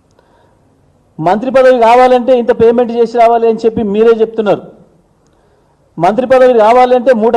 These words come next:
తీసుకొని ఢిల్లీ పోవాలనే మాట మీరే చెప్తున్నారు. పేమెంట్లు ఇచ్చి సీట్లు తెచ్చుకున్నది మీరు, పేమెంట్లు ఇచ్చి మంత్రి పదవులు తెచ్చుకున్నది మీరు, మళ్ళీ ప్రజలకి ఇవ్వాల్సి వస్తే పేమెంట్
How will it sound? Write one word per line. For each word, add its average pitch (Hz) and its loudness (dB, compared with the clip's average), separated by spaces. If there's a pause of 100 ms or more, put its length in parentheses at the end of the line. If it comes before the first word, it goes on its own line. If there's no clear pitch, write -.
తీసుకొని 240 -6
ఢిల్లీ 226 -8
పోవాలనే 233 0
మాట 220 0
మీరే 226 0
చెప్తున్నారు. 226 -2 (1800)
పేమెంట్లు 233 0
ఇచ్చి 247 -8
సీట్లు 233 -6
తెచ్చుకున్నది 220 -2
మీరు, 202 -2 (160)
పేమెంట్లు 214 -2
ఇచ్చి 226 -10
మంత్రి 196 -4
పదవులు 208 -2
తెచ్చుకున్నది 202 -4
మీరు, 214 0 (1500)
మళ్ళీ 214 -2 (100)
ప్రజలకి 269 -2 (1900)
ఇవ్వాల్సి 240 -2
వస్తే 254 -2
పేమెంట్ 240 -2